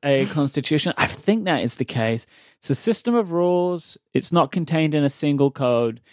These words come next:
but principles have emerged over centuries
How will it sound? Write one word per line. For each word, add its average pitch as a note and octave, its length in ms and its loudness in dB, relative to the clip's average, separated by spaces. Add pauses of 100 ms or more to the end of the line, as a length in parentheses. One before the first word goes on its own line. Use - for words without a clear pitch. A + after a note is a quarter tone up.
(260)
but A2+ 120 0
principles B2+ 680 0
have A#2 320 0
emerged A2+ 720 0
over A2+ 220 2
centuries G#2+ 1000 -2